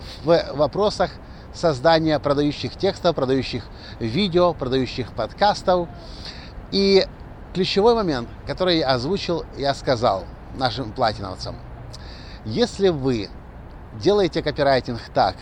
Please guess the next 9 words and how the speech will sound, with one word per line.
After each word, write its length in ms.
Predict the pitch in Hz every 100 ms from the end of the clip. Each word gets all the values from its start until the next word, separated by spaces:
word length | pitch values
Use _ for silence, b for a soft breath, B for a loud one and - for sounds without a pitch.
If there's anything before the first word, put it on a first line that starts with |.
| -
как 240 | 131 123 -
учат 300 | 147 131 -
инфобизнесмены 960 | 143 120 123 120 107 127 - 135 110 110
и 240 | 139 151
инфопредприниматели, 1000 | 156 123 117 110 120 123 156 202 180 175 B B -
вы 180 | 180 185 -
изначально 920 | 160 113 123 113 139 147 160 156 - -
терпите 460 | 135 127 131 123 131
поражение». 680 | 123 120 107 110 90 87